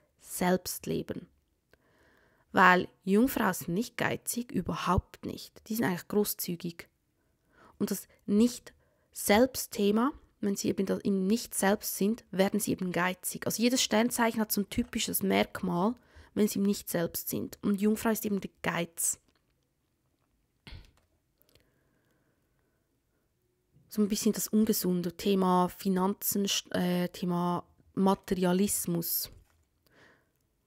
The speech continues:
Einfach für einige ist das eine Botschaft, mal darüber nachzudenken.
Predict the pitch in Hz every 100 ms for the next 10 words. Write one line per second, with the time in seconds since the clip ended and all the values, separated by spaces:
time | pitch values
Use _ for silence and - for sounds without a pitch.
0 | _ - 202 220 214 - 208 196 196 214
1 | 220 208 - 196 - - 185 175 202 208
2 | 196 - 190 185 185 185 185 180 185 190
3 | - - - 165 170 - 233